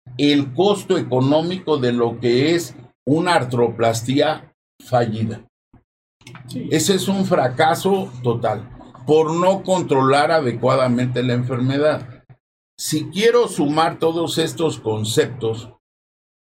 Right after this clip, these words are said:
Speaker 1: si una persona está en tratamiento con un corticoide,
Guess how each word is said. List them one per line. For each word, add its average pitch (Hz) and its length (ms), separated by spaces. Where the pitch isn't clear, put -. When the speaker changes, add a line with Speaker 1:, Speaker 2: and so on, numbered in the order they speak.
Speaker 1:
si 165 260
una 233 300
persona 165 800
está 131 360
en 180 140
tratamiento 135 840
con 135 240
un 208 140
corticoide, 123 960